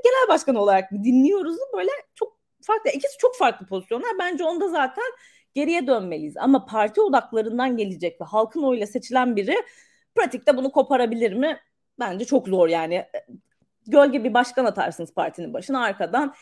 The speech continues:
X, Y, Z fark etmez. Her parti için söylüyorum. Bence devam eder.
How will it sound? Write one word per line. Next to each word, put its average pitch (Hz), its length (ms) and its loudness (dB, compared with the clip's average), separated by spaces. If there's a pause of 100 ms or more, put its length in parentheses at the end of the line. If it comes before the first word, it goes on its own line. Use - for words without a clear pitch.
(120)
X, - 220 -10
Y, 233 140 0
Z 190 220 -2
fark 208 220 -2
etmez. 190 320 -8
Her 277 220 2
parti 170 300 -2
için - 180 -20
söylüyorum. 170 540 -4 (380)
Bence 311 320 2
devam 294 320 2
eder. 214 280 2